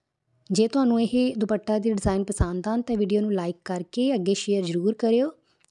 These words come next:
ਜੇ ਤੁਸੀਂ ਮੇਰੇ ਚੈਨਲ 'ਤੇ ਪਹਿਲੀ ਵਾਰ ਆਏ ਹੋ ਤਾਂ ਚੈਨਲ ਨੂੰ ਸਬਸਕ੍ਰਾਈਬ ਕਰਕੇ ਬੈਲ ਆਈਕਨ ਪ੍ਰੈਸ ਕਰਕੇ all 'ਤੇ ਕਲਿੱਕ ਜ਼ਰੂਰ ਕਰਿਓ ਤਾਂ ਕਿ ਮੇਰੀ ਆਉਣ ਵਾਲੀ ਵੀਡੀਓ ਦੀ ਨੋਟੀਫਿਕੇਸ਼ਨ ਤੁਹਾਡੇ ਤੱਕ ਪਹੁੰਚ ਸਕੇ। ਦੋਸਤੋ,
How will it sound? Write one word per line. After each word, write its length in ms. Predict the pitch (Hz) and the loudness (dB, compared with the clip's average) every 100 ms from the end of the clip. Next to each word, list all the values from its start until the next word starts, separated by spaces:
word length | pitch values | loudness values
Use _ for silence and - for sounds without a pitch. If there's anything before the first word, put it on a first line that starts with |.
| - | -4
ਜੇ 100 | 202 | -4
ਤੁਸੀਂ 240 | 208 208 220 | -4 -4 -2
ਮੇਰੇ 180 | 220 | 0
ਚੈਨਲ 320 | 214 202 190 196 | 0 -2 -2 -2
'ਤੇ 120 | 196 | -2
ਪਹਿਲੀ 300 | 190 190 226 | 0 0 2
ਵਾਰ 160 | 233 202 | 0 -2
ਆਏ 160 | 175 | -2
ਹੋ 60 | 208 | -2
ਤਾਂ 100 | 226 | -4
ਚੈਨਲ 320 | 208 180 180 | -2 -2 -2
ਨੂੰ 100 | 196 | -4
ਸਬਸਕ੍ਰਾਈਬ 480 | 196 196 - 185 175 | -6 -10 -4 -4 -4
ਕਰਕੇ 360 | - 196 196 254 349 _ _ _ - | -2 -2 0 -2 -2 _ _ _ -8
ਬੈਲ 300 | 196 196 190 | -2 0 0
ਆਈਕਨ 260 | 196 196 208 | 0 -2 -4
ਪ੍ਰੈਸ 280 | 190 180 - | -4 -4 -4
ਕਰਕੇ 260 | 208 214 | -4 0
all 180 | 208 196 | 0 0
'ਤੇ 80 | 202 | -4
ਕਲਿੱਕ 220 | 202 202 | -4 -4
ਜ਼ਰੂਰ 340 | 185 165 185 233 | -4 -4 -6 -2
ਕਰਿਓ 260 | 240 247 | 0 2
ਤਾਂ 220 | 262 202 190 | 0 -4 -4
ਕਿ 160 | 214 | -4
ਮੇਰੀ 200 | 214 208 | -2 -2
ਆਉਣ 200 | 190 180 | -2 -4
ਵਾਲੀ 200 | 185 196 | -4 -2
ਵੀਡੀਓ 240 | 190 185 196 | -2 -2 -2
ਦੀ 100 | 208 | -2
ਨੋਟੀਫਿਕੇਸ਼ਨ 560 | 185 180 180 196 226 | -4 -8 -8 -6 -6
ਤੁਹਾਡੇ 240 | 233 202 180 | -4 -4 -4
ਤੱਕ 200 | 185 226 | -8 -6
ਪਹੁੰਚ 320 | 190 185 185 | -6 -6 -6
ਸਕੇ। 280 | 185 185 175 _ _ _ _ _ _ - | -6 -6 -8 _ _ _ _ _ _ -4
ਦੋਸਤੋ, 440 | 214 220 - 269 | -2 -2 -2 -2